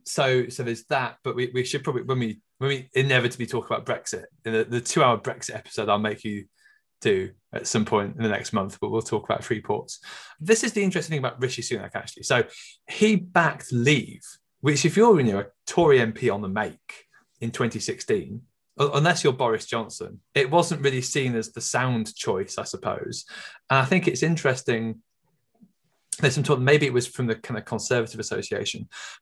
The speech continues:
but it also seems that maybe he, he might genuinely believe this stuff, um, which is slightly terrifying. But then I suppose also means that maybe part of the, of the reason behind the, the, the sort of free ports is he,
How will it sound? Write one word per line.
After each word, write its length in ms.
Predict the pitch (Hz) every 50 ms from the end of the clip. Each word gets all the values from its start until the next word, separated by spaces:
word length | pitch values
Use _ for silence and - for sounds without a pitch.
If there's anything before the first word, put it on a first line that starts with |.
| _ _
but 80 | - 147
it 40 | 127 139
also 340 | 160 208 202 - - 139
seems 400 | 123 - - 135 123 117 113 -
that 140 | - 127 -
maybe 340 | 120 127 131 127 127 123 117
he, 380 | 113 127 120 117 110 107 - _ _ _ _ _ _ _ _ _ _ _ _ _ _ _ _ _ _ -
he 140 | 139 170
might 340 | 170 185 202 202 - 135 127
genuinely 600 | - - 151 147 160 160 147 143 139 135 131 127 127
believe 560 | 127 - 131 120 123 139 151 147 127 - -
this 180 | - 107 -
stuff, 420 | - - - - 92 78 - - - - _ _ _ _ _ _
um, 300 | 113 110 107 101 98 95 - _ _
which 240 | 127 113 - - -
is 300 | 98 - - - - - _
slightly 340 | - - 131 113 104 - -
terrifying. 540 | - - 107 101 104 - 104 101 98 101 - - - - - - - - - - - _ _ _ _ -
But 280 | 131 131 156 151 135
then 160 | 147 147 139
I 80 | 135 127
suppose 260 | 127 - - 139 127
also 300 | 147 147 147 147 - 135
means 320 | 123 131 127 123 120 - -
that 160 | 127 113 120
maybe 180 | 120 120 120
part 340 | 113 - - - 135 131 110
of 120 | 113 - - -
the, 280 | 120 113 110 104 104 - _ _ -
of 160 | 123 117 -
the 100 | 127 113
reason 440 | 110 123 135 135 131 120 127 117 110
behind 320 | 113 101 117 117 110 110
the, 80 | 107 -
the, 260 | 110 113 110 107 - -
the 80 | 117 120
sort 160 | - 110 107
of 100 | 107 - - _ _ _ _ _ _ _ _ _ _ _ -
free 200 | - - 127 113
ports 300 | - - 117 95 - -
is 180 | 113 107 - -
he, 240 | 113 131 127 - -